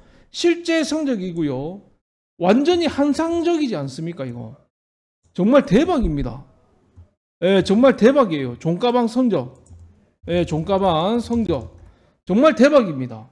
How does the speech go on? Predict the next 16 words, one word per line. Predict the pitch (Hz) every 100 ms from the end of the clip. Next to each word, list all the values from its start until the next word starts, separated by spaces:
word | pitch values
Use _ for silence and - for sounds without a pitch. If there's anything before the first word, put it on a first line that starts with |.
| _ -
예, | 160
정말 | 151 160 185
대박이고 | 202 202 165 139 147 151
저는 | 131 196 175 180 220 220 _ _ _
종가방 | 160 180 214 190
강력 | 147 170 180
추천드리고요. | 240 233 170 175 175 143 127 160 196 _ _ - - _
자, | 220 226
이거 | 277
보시면요. | 240 285 311 311 233 220 233 156 113 - _
추천한 | - 339 330 302 285 285
거를 | 277 240 185 208 233
이 | 214 214
자-, | 170
자세히 | - 180 262
보시면 | 208 202 226 208 143 147 190 214